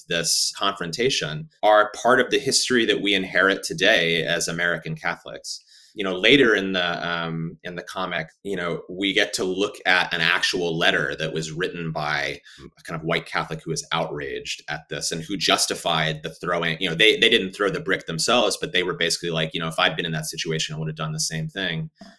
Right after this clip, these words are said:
And the follow-up to that in the conversation between Sister Angelica and her grandniece is to actually name that,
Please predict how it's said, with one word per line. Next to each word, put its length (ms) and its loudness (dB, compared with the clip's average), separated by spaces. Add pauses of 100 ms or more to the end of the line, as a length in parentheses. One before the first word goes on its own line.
(160)
And 200 0
the 40 -4
follow-up 640 4
to 100 -4
that 360 0
in 100 -8
the 60 -8
conversation 760 -4
between 760 -6
Sister 500 -6
Angelica 600 -4
and 140 -6
her 420 -6 (460)
grandniece 840 0 (600)
is 220 4
to 300 2
actually 300 4
name 240 2
that, 200 0